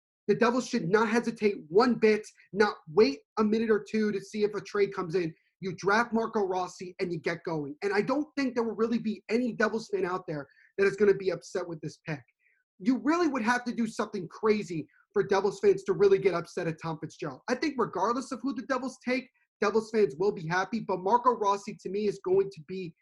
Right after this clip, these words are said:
the guy that really is gonna get Devils fans excited. And I think he's going to be a star that, if developed correctly,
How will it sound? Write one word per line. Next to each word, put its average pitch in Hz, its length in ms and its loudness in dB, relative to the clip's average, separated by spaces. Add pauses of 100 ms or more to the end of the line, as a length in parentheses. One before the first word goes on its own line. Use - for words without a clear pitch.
(200)
the 175 80 -4
guy 180 280 0
that 180 100 -6 (160)
really 196 280 4
is 190 100 -6
gonna 175 180 0
get 165 220 -2
Devils 170 300 -4
fans 170 200 -6
excited. 160 440 -6
And 156 120 -2
I 180 60 -2
think 208 200 -4
he's 202 200 -4
going 190 300 6
to 185 100 -10
be 175 340 -6 (340)
a 180 120 -2
star 208 520 0
that, 170 200 -6
if 190 160 -4
developed 208 420 0
correctly, 190 580 -2